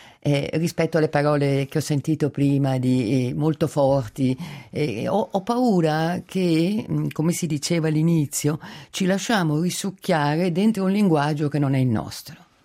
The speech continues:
E questo a me un po' in questo momento preoccupa. Quindi ben volentieri torno al discorso di, eh, che abbiamo, eh, impostato precedentemente prima di questo intervento,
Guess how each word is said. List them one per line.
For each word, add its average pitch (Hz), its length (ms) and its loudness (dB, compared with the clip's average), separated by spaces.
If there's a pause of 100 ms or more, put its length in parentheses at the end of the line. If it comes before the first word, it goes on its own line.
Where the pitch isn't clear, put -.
(420)
E 170 100 0
questo 226 320 0
a 190 40 2
me 180 340 0
un 160 140 -4
po' 151 320 -2
in 147 80 -8
questo 156 260 -4
momento 139 320 0
preoccupa. 127 480 -6
Quindi 196 260 2
ben 196 140 2
volentieri 196 580 2
torno 143 380 2 (300)
al 151 160 0
discorso 151 680 0 (220)
di, 156 280 2 (340)
eh, 147 360 0
che - 80 -2
abbiamo, 151 460 0
eh, 127 400 0
impostato 147 580 0
precedentemente 151 840 0
prima 151 200 0
di 143 80 2
questo 151 260 0
intervento, 147 800 2